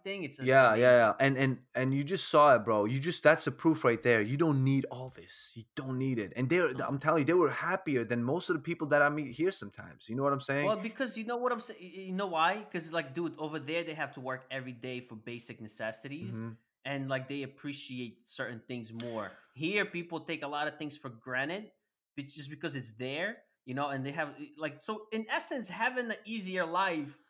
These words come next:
Speaker 1: doesn't necessarily lead to a happier life,
Speaker 2: Yeah.
Speaker 1: right? Because we
Speaker 2: Yeah.
Speaker 1: need that struggle. We need that,
Speaker 2: Mm-hmm.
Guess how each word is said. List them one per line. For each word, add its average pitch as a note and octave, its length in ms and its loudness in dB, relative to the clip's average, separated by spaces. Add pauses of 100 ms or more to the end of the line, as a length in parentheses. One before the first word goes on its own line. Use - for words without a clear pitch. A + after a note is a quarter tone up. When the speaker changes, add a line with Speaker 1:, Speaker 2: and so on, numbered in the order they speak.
(280)
Speaker 1:
doesn't F#3 320 -4
necessarily E3+ 680 -4
lead D#3 320 -8
to D3 140 -6
a C3+ 60 -6
happier C#3+ 500 -6
life, F2+ 320 -10 (160)
Speaker 2:
Yeah. E3 220 6
Speaker 1:
right? D#3+ 180 2
Because G#2+ 340 -6
we F2 100 -6
Speaker 2:
Yeah. D3 180 6
Speaker 1:
need G#2+ 260 2
that E3+ 160 -2
struggle. E3+ 600 -2
We E3 120 -6
need E3+ 280 -6
that, D#3+ 160 2
Speaker 2:
Mm-hmm. C3+ 220 -4